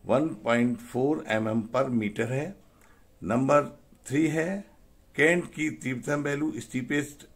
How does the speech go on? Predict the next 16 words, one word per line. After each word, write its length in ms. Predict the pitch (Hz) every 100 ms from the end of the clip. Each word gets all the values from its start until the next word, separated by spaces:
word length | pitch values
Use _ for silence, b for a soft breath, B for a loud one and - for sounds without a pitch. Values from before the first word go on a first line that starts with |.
| -
वैल्यू 400 | 110 131 156 165 - B B B B
one 260 | 113 151 175
in 200 | 165 160 -
three 200 | - 170 180
sixty 480 | - 117 - 135 123 117
या 140 | 120 135 135 B B _ -
two 120 | 160 185 -
point 320 | 135 127 -
eight 380 | 117 123 123 - - _ -
एमएम 340 | 104 117 123 117
per 120 | 127 170 139
meter 360 | 110 104 104 85
है। 160 | - - _ b b b b -
नोट, 420 | 107 127 117 110 - - - _ _ _
ट्रांजिशन 680 | 131 123 139 156 - 190 202 202 - - _
कर्व 260 | - 143 143